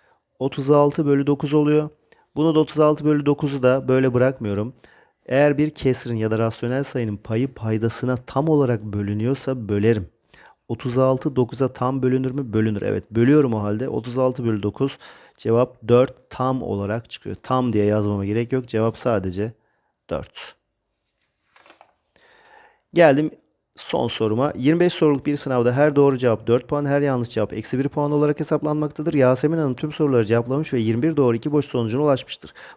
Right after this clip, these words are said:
Boş soruların puan değeri yok ise sınavdan kaç puan almıştır? Bakın,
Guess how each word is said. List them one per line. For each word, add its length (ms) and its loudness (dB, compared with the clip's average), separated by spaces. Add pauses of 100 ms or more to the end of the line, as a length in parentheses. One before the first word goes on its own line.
Boş 140 2
soruların 580 2 (680)
puan 320 2
değeri 260 4
yok 300 0
ise 340 -2 (220)
sınavdan 540 -2
kaç 300 -2
puan 220 -2
almıştır? 420 -10
Bakın, 220 -6